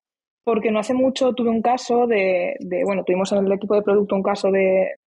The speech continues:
de una persona que, que estaba sufriendo mucho porque lo intentaba y lo intentaba, pero no, no llegaba a encajar, no, no llegaba a performar, no llegaba a in-, a sentirse incluido, y el, el equipo por el, por otro lado también sufría mucho, ¿no?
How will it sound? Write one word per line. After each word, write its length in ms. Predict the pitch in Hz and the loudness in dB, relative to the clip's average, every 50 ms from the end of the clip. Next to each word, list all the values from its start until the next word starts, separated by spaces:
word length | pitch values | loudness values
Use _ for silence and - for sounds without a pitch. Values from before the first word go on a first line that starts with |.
| _ _ _ _ | _ _ _ _
de 240 | 185 185 202 196 202 _ _ _ _ _ _ _ - - _ _ - | -4 -2 -2 -2 -4 _ _ _ _ _ _ _ -20 -20 _ _ -4
una 120 | 214 214 | -2 -2
persona 260 | 208 208 220 220 214 196 | -2 0 0 -2 0 0
que, 260 | 214 196 190 185 - - | 0 0 0 0 0 -2
que 120 | - 190 | -2 -2
estaba 280 | 185 185 - 202 214 214 | -2 0 0 -2 0 0
sufriendo 320 | - 233 - 233 226 226 | -2 0 0 2 2 4
mucho 260 | 220 226 220 - 262 | 2 2 2 0 0
porque 380 | - 220 202 190 185 175 180 - - _ _ _ _ _ | 0 0 -2 0 0 0 0 -2 -4 _ _ _ _ _
lo 100 | 220 226 | -2 0
intentaba 400 | 220 220 208 208 202 202 208 226 | 2 2 2 2 2 2 2 2
y 40 | 240 | 4
lo 60 | 262 | 4
intentaba, 440 | 254 240 240 233 220 247 247 233 202 | 2 2 2 2 2 2 2 2 2
pero 160 | 190 185 185 | 0 0 -2
no, 320 | 180 185 190 196 196 190 - | -2 -2 -2 -2 -2 -2 -4
no 340 | 202 196 196 190 190 202 208 | -4 -4 -2 -2 0 0 0
llegaba 540 | 202 202 202 196 220 220 214 196 185 190 - _ _ _ _ _ _ _ _ _ _ - | 0 0 0 2 2 2 2 0 0 -4 -8 _ _ _ _ _ _ _ _ _ _ -2
a 100 | 214 226 | 0 0
encajar, 500 | 208 196 208 196 196 - 262 277 302 427 440 311 | 2 2 0 -2 0 0 0 0 0 -2 -2 -2
no, 320 | 214 208 202 202 196 190 | 0 0 2 0 0 0
no 160 | 202 208 220 | 0 2 2
llegaba 240 | 220 233 226 220 214 | 2 4 4 2 2
a 60 | 214 226 | 2 0
performar, 540 | 220 214 - 214 220 220 226 247 269 277 | -2 0 0 0 2 2 2 2 2 2
no 120 | 277 233 220 | 2 2 2
llegaba 500 | 214 202 214 214 208 208 208 208 202 214 | 2 2 2 2 2 2 2 2 2 0
a 60 | 214 | 0
in-, 180 | 214 214 208 208 - | 0 0 -2 -2 -4
a 80 | 214 | -4
sentirse 480 | - - 214 208 202 226 208 208 - 214 | -2 0 0 2 2 2 0 0 -2 -4
incluido, 580 | 208 - 214 214 233 254 277 269 277 302 330 - _ _ _ _ _ _ _ _ _ | -4 0 0 0 2 2 4 4 2 2 2 -4 _ _ _ _ _ _ _ _ _
y 120 | 262 262 240 | 0 2 4
el, 120 | 233 233 | 4 2
el 300 | 220 208 - 240 220 226 | 2 2 2 2 2 2
equipo 220 | 214 240 208 254 254 | 2 0 0 2 2
por 100 | 277 254 | 2 2
el, 180 | 226 208 208 196 - | 2 2 0 -2 -2
por 120 | 202 190 196 | -2 0 0
otro 160 | 190 190 190 | 0 0 0
lado 140 | 185 202 254 | 2 2 2
también 200 | 285 254 202 196 | 2 0 -2 -4
sufría 260 | - 196 - 190 180 | -6 -6 -6 -6 -4
mucho, 260 | 190 208 196 - 180 | -4 -4 -4 -4 -6
¿no? 160 | 180 247 349 | -6 -6 -8